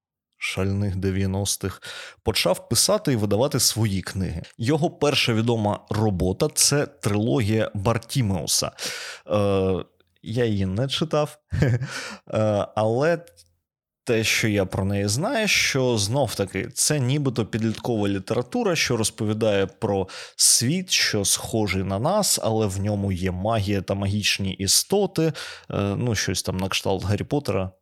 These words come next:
також британці. Ось. Е, але там також, е, є якісь, е, такі більш серйозні проблеми, тобто, е, наприклад, так само піднімається проблема,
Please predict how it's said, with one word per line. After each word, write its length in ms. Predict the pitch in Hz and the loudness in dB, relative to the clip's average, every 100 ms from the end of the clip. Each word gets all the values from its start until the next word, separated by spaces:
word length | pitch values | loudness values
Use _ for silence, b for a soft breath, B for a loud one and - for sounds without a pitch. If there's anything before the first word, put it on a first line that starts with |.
| _ | _
також 280 | 95 - 87 | -8 -6 -4
британці. 680 | 87 - 120 131 127 104 B B B B | -4 -2 -2 0 0 -2 B B B B
Ось. 420 | 117 104 90 - - - | 0 2 2 0 0 -2
Е, 40 | 110 107 104 104 101 101 58 - _ | 2 2 2 2 2 0 -6 -16 _
але 380 | 110 113 151 254 | -2 2 2 0
там 360 | 247 - 240 214 | 0 -2 -2 -2
також, 960 | - 180 - 180 190 185 - - - 135 | -4 -4 -2 0 2 2 2 2 0 0
е, 380 | 135 135 135 135 | 2 2 2 2
є 440 | 110 107 135 143 | 0 0 0 2
якісь, 880 | 120 113 - 127 110 - - 104 113 | 2 0 0 2 4 4 4 4 4
е, 680 | 110 107 104 104 101 101 95 | 2 2 2 2 0 0 -2
такі 280 | 110 - 104 | -6 -4 -4
більш 400 | 98 120 113 - | 0 0 2 2
серйозні 600 | 117 107 113 107 98 95 | 2 0 2 0 0 -4
проблеми, 560 | 107 104 160 214 185 147 | -4 -2 0 0 -2 0
тобто, 520 | 110 92 - 95 92 B B B - | -2 -2 -2 -2 -2 B B B -2
е, 60 | 92 95 92 87 90 | 0 2 2 0 -2
наприклад, 680 | 98 98 127 156 123 95 | -2 -2 -2 0 0 0
так 160 | - 95 | -2 0
само 340 | - 131 117 | 0 0 -2
піднімається 640 | 92 95 95 110 110 - 90 | -4 -4 -2 -2 0 0 -2
проблема, 600 | - 87 104 107 98 | -4 -2 0 2 0